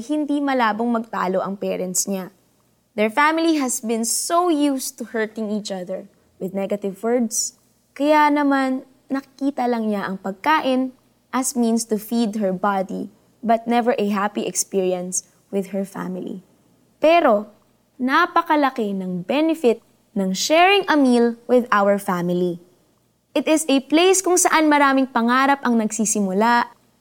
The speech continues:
maraming kwentuhan ang nagaganap, at maraming mga family concerns ang nadidiscuss. It is also an opportunity to bless others and to be joyful in each other's company. Alam niyo po ba kahit si Jesus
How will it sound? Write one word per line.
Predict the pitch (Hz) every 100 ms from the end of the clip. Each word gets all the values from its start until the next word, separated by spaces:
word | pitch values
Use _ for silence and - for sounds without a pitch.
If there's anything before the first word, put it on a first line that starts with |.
| _
maraming | 226 220 208 208 208
kwentuhan | 196 202 302 330 320 269
ang | 240 240 247 -
nagaganap, | 233 214 - 285 320 285 - _ _ _ -
at | 269 269
maraming | 277 285 311 415 453
mga | 440 392
family | 330 302 311 311
concerns | 294 254 226 185 185 - - -
ang | 359 370
nadidiscuss. | 311 254 208 208 - 190 190 - - - _ _ _ -
It |
is | 330 320 -
also | 330 381 381 330
an | 311
opportunity | 311 302 - 320 302 302 294
to | 285
bless | 226 254 247 -
others | 302 277 285 277 - _ _ _
and | - 302 311
to | 247
be | 254
joyful | 202 269 277 294 294 294 285
in | 220 - -
each | 302 294 -
other's | 226 226 233 233
company. | - 190 190 190 196 185 _ _ _ _
Alam | 285 330 330 330
niyo |
po | 320 277
ba | 269
kahit | 269 254 247 240
si | 247
Jesus | 208 247 240 240 233